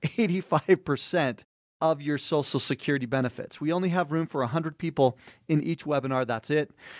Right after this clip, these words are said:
but we've held back twenty spots just for the listeners on today's show. To get your invite, be one of the first twenty callers on the show today, eight oh one, eight seven six,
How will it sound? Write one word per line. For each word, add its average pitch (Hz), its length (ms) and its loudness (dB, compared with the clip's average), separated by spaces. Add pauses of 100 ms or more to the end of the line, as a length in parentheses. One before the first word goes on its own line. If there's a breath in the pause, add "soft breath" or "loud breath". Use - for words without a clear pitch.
(260 loud breath)
but 139 80 -2
we've 131 200 -2
held 160 220 -4
back 131 220 -2
twenty 165 320 -2
spots 127 500 -4
just 143 400 0
for 139 220 0
the 120 100 -2
listeners 123 460 -2
on 120 240 0
today's 113 320 0
show. 127 420 -2 (380 loud breath)
To - 120 -4
get 190 200 0
your 180 140 -2 (100)
invite, 139 580 -2
be 156 140 -2
one 175 160 2
of 160 80 0
the 131 100 0
first 160 520 -2
twenty 165 260 0
callers 147 400 -2
on 139 140 -2
the 127 40 -2
show 143 240 0
today, 131 460 0 (400)
eight 170 160 0
oh 175 80 2
one, 131 320 -2 (220)
eight 165 240 4 (100)
seven 143 420 2
six, - 540 -2